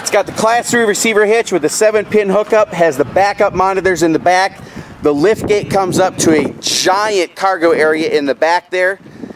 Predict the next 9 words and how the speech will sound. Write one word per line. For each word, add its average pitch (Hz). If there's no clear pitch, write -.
Look 180
at 208
these 170
wheels. 151
Those 170
are 143
spectacular 180
chrome, 185
uh, 135